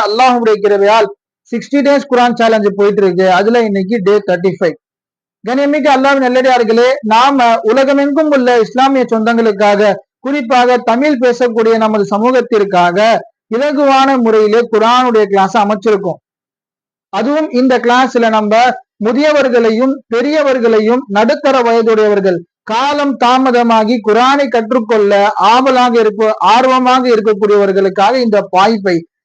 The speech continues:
இந்த பாடத்திட்டத்தை நம்ம வகுத்திருக்கோம். அதனால இதுல தஜ்வீது குர்ஆனுடைய விதிமுறை என்று பல அழுத்தங்கள் கொடுக்காமல்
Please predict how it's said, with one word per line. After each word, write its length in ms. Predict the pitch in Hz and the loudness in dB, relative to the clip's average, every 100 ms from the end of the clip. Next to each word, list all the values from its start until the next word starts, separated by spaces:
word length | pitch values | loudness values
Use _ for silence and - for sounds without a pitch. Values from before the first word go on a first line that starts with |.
| - | -8
இந்த 180 | 254 285 | -4 -2
பாடத்திட்டத்தை 640 | 226 233 262 233 240 208 226 | 0 0 0 0 -2 -2 -2
நம்ம 180 | 220 202 | 0 0
வகுத்திருக்கோம். 680 | 190 233 202 196 180 180 165 | 0 0 0 -2 0 -2 0
அதனால 500 | 175 247 277 254 208 202 202 202 _ - | -2 0 2 2 2 0 0 -6 _ -10
இதுல 260 | 240 277 240 208 214 - _ 220 | -6 -2 0 0 -2 -6 _ -8
தஜ்வீது 560 | 202 262 277 285 233 233 | -4 -2 0 0 0 0
குர்ஆனுடைய 540 | 226 254 269 247 240 214 | 0 0 0 2 2 2
விதிமுறை 500 | 220 269 247 233 214 | 0 2 2 2 0
என்று 280 | 208 202 202 | 0 0 0
பல 160 | 214 233 | 0 2
அழுத்தங்கள் 580 | 208 240 226 285 277 240 | 2 0 0 0 0 0
கொடுக்காமல் 600 | 233 214 208 196 208 | 0 0 0 0 0